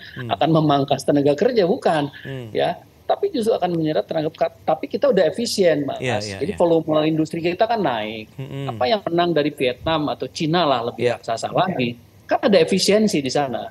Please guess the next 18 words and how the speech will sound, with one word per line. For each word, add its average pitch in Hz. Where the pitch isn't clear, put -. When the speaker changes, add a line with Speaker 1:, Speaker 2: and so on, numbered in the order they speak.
Speaker 1:
Oke. 101
Speaker 2:
Ada 151
produktivitas, 156
ada 135
mesin 151
atau 151
Speaker 1:
Hmm. -
Speaker 2:
teknologi-teknologi 156
canggih 170
yang 160
dipakai, 143
yang 170
dikombinasikan 143
dengan 143
tenaga-tenaga 123
yang, 113
apa 117
namanya 117